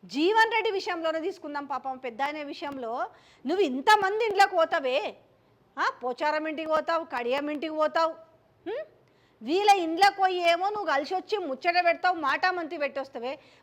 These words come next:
మరి జీవన్ రెడ్డి ఇంటికి ఎందుకో పోలేదు, నీ ఇంటికే పిలిపించుకున్నావు.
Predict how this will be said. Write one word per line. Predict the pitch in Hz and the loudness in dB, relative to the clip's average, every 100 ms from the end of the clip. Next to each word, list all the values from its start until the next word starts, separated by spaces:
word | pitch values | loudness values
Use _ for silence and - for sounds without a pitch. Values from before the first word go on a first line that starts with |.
| - | -6
మరి | 359 | -4
జీవన్ | 277 311 381 392 | -2 -2 0 -2
రెడ్డి | 381 370 | -2 -4
ఇంటికి | 359 359 | -4 -4
ఎందుకో | 349 330 349 | -4 -2 -2
పోలేదు, | 330 320 339 330 508 - _ _ _ _ - | 2 4 4 0 -4 -14 _ _ _ _ -8
నీ | 254 | -2
ఇంటికే | 339 453 440 403 | 0 0 2 4
పిలిపించుకున్నావు. | 381 381 370 - - 381 480 | 4 2 -4 -8 -6 -4 -4